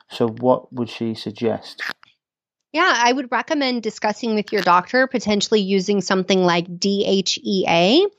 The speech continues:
Speaker 2: which is a hormone that's made from the adrenal glands, and it's a precursor to testosterone and estrogen. So it won't, um,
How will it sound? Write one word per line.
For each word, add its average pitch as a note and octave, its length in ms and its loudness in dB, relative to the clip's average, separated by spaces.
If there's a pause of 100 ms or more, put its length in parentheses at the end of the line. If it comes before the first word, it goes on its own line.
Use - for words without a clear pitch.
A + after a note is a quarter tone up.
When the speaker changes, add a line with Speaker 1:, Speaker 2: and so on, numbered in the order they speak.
(340)
Speaker 2:
which B3+ 240 4
is A#3+ 180 4
a A3 140 4
hormone C4 460 2
that's G3+ 200 -2
made G#3 300 2
from G3 180 -4
the F#3 120 0
adrenal F#3+ 320 -2
glands, F3 340 0
and F#3 140 0
it's F3+ 120 -4
a F#3 60 -2
precursor G3+ 800 0
to F#3+ 180 -4
testosterone F3+ 880 0
and F3 340 0
estrogen. C#4 680 2 (340)
So C4 200 4
it A3 120 4
won't, D4 400 2
um, G#3 400 0